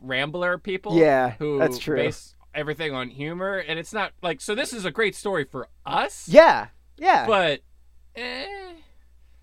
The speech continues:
Speaker 1: that's not where, really where the, uh, audience usually is at this point.
Speaker 2: I guess,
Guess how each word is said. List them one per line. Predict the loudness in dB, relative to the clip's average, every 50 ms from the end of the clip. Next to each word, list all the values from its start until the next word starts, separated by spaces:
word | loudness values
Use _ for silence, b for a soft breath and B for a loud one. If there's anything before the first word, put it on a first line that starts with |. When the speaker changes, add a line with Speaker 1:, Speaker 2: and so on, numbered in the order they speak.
| -18 -14
Speaker 1:
that's | -14 -12 -6 -2
not | -2 -2 -2
where, | -2 -6 -6
really | -4 -4 -4 -4 -4
where | -2 -2 -2 -2
the, | -2 -2 -2 -2
uh, | -2 -2 -2
audience | -2 -2 -2 -2 -2 -4 -6 -8 -10 -12
usually | -12 -10 -8 -8 -6 -6 -6 -8
is | -8 -10 -12
at | -14 -16
this | -16 -18 -18
point. | -18 -18 -10 -4 0
Speaker 2:
I | 0
guess, | 2 6 6 6 8 6 4 2 0 0